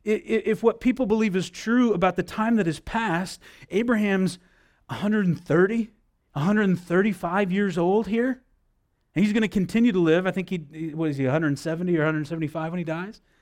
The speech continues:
He's been, that means if he's this old, he's been a friend of God for upwards of fifty-five or sixty years at this point.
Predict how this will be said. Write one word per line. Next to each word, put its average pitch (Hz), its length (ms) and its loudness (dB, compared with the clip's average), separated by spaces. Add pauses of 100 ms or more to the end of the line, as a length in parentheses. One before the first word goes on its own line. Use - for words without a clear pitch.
(500)
He's 226 280 2
been, 226 200 0
that 220 160 2
means 220 540 4
if 190 80 0
he's 233 200 4
this 240 200 0
old, 214 180 6
he's 185 160 0
been 190 200 0
a 151 40 2
friend 226 380 2
of 180 160 0
God 160 400 2
for 147 280 0 (220)
upwards 160 300 -2
of 135 80 -8
fifty-five 175 640 -4
or 131 60 -6
sixty - 460 -14
years 110 380 -6
at 101 120 -20
this - 160 -18
point. 95 300 -16